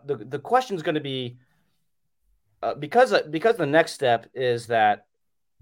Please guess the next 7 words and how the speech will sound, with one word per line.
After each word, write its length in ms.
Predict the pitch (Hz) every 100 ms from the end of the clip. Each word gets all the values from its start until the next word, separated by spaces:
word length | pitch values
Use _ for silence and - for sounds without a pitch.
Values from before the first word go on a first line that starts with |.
| -
uh, 320 | 120 107 104 - _ _ _
what 260 | 131 135 156
it 80 | 117
means. 800 | 120 147 196 180 131 117 - - _ - _ _ _ _ -
Now, 240 | 143 135
okay, 300 | 127 139 117
so, 340 | 82 135 113